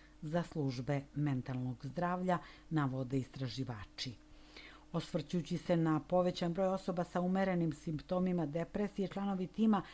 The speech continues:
kažu da to može biti rezultat pandemijskih okolnosti, pošto je depresivnost umerenog intenziteta često reaktivne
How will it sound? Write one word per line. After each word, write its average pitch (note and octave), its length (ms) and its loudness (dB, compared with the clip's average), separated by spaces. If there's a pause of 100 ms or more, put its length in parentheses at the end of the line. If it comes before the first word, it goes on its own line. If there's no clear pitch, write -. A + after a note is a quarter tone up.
(240)
kažu G#3+ 320 0
da F#3 140 2
to G#3+ 180 0
može G3 300 0
biti F#3+ 280 0
rezultat F3 640 -2
pandemijskih F3+ 920 0
okolnosti, E3 800 2 (560)
pošto G#3 300 0
je G3+ 60 4
depresivnost F#3 1000 0
umerenog F3 720 4
intenziteta D#3 880 0
često G#3 460 0
reaktivne E3+ 960 0